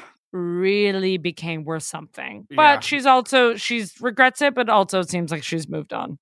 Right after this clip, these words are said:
Speaker 1: <laughs>
Speaker 2: And,
Speaker 1: in a way.
Speaker 2: I mean, and, you know, but this, I'm sure maybe deep down it really does hurt her.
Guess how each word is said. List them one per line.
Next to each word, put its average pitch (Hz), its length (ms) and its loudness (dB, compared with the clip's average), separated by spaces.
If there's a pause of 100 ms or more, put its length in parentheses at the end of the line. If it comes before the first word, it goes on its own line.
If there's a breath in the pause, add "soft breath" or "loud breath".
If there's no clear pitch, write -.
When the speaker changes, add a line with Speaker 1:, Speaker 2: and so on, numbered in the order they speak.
(120)
Speaker 1:
<laughs> - 120 -2
Speaker 2:
And, - 320 -4
Speaker 1:
in 196 100 -4
a 175 60 0
way. 170 200 -2
Speaker 2:
I 180 40 -4
mean, 180 260 -2 (100)
and, 233 280 4
you 190 60 4
know, 143 140 6
but 120 180 0
this, 139 200 -2
I'm 156 160 4
sure 165 220 2
maybe 131 300 0
deep 113 260 -4
down 104 220 2
it 90 60 -4
really 95 160 -4
does 85 220 -8
hurt 71 220 -10
her. 156 300 -4